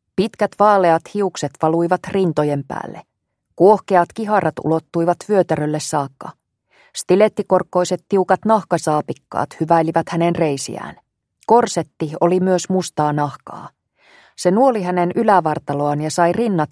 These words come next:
näyttämään fantastisilta. Kaulaaukko oli upein, mitä hän oli aikoihin nähnyt. Vyötärönauha peittyi korsetin alle ja näkyvissä oli vain pillun peittävä nahkalappu.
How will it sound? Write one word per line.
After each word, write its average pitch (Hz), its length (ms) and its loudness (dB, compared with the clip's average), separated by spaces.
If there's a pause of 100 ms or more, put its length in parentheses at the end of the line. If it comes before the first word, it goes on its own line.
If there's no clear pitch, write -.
(140)
näyttämään 160 540 0
fantastisilta. 147 920 -4 (420)
Kaulaaukko 185 680 2
oli 185 220 0
upein, 175 400 0
mitä 156 280 -2
hän 180 200 -4
oli 190 220 -2
aikoihin 151 600 0
nähnyt. 143 480 -6 (680)
Vyötärönauha 185 720 0
peittyi 208 540 -4
korsetin 165 640 -2
alle 147 240 -2
ja 160 120 0
näkyvissä 190 640 -2
oli 165 220 -2
vain 196 220 0
pillun 196 360 -4
peittävä 160 440 -2
nahkalappu. - 760 -6